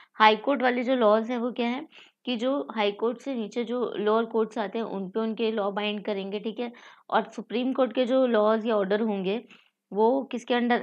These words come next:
मतलब कि सुप्रीम कोर्ट के जो डिसीजंस होते हैं वो क्या होता है कि, देखो इसको definition से करते हैं। सुप्रीम कोर्ट की अगर हम foundation की बात करें कि क्या सुप्रीम कोर्ट को कोई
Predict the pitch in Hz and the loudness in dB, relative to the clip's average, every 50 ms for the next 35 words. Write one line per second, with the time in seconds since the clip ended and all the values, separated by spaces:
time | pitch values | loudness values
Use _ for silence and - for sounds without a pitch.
0 | - 208 220 214 233 233 240 254 254 262 247 - - - - - - 254 - 233 | -2 -4 -2 -2 -2 -4 -4 -4 -2 -2 -2 -2 -4 -6 -8 -8 -8 -6 -2 -2
1 | 269 269 262 247 262 269 226 - 254 254 233 269 277 277 269 - - - _ _ | 0 0 0 0 0 0 0 0 -4 -2 0 0 0 0 0 -2 -4 -8 _ _
2 | _ _ _ _ _ _ _ _ _ _ _ _ _ _ _ - 196 190 233 233 | _ _ _ _ _ _ _ _ _ _ _ _ _ _ _ 0 2 2 4 4
3 | 269 247 226 294 302 294 247 254 196 175 165 - 180 175 165 - _ _ _ _ | 2 2 2 2 2 2 0 0 -2 -2 -2 -4 -4 -4 -6 -10 _ _ _ _
4 | _ _ - _ _ _ _ _ _ _ 202 233 277 269 233 311 285 262 254 254 | _ _ -20 _ _ _ _ _ _ _ -2 0 0 0 2 2 2 2 2 2
5 | - 262 269 302 240 - 277 269 - - _ _ - _ _ _ _ _ _ _ | 0 -2 -4 -4 -4 -4 -6 -6 -6 -8 _ _ -20 _ _ _ _ _ _ _
6 | _ _ _ _ _ _ _ 180 175 185 180 - - - 135 185 185 180 - - | _ _ _ _ _ _ _ -8 -8 -8 -8 -10 -14 -16 -14 -14 -16 -16 -18 -20
7 | 185 - _ _ - 196 185 - - - 190 208 - - - 180 185 180 - - | -20 -20 _ _ -12 -10 -10 -10 -12 -10 -10 -10 -10 -8 -8 -10 -10 -8 -10 -12
8 | 185 180 - 180 165 160 156 - - - 165 180 - _ _ _ _ _ _ _ | -12 -12 -12 -12 -12 -12 -14 -16 -16 -16 -16 -16 -18 _ _ _ _ _ _ _
9 | _ _ _ _ _ _ _ _ _ _ _ _ _ _ _ _ _ _ _ _ | _ _ _ _ _ _ _ _ _ _ _ _ _ _ _ _ _ _ _ _
10 | _ _ _ _ _ _ _ _ _ _ _ _ - 240 - - 269 262 262 294 | _ _ _ _ _ _ _ _ _ _ _ _ -8 -8 -4 -2 -2 0 0 0
11 | 320 320 302 - 311 285 269 220 - - _ - 262 262 262 - 262 262 269 254 | 0 -2 -2 -2 -2 -2 -2 -4 -6 -14 _ -4 -2 -2 -2 -2 -2 -4 -4 -4
12 | 240 220 220 208 202 196 190 190 208 208 240 226 220 208 247 208 214 202 190 196 | -4 -2 -2 -2 -2 -2 -2 -4 -4 -4 -4 -6 -6 -4 -4 -2 -2 -4 -4 -4
13 | - 196 202 202 202 220 196 - 226 208 220 214 247 190 - 202 220 226 233 226 | -6 -6 -4 -4 -6 -8 -6 -4 -4 -4 -4 -6 -10 -10 -4 -4 -2 -2 -2 -2
14 | 240 240 226 233 - 214 202 220 220 214 - - | -2 -4 -4 -4 -6 -4 -2 0 0 0 -2 -6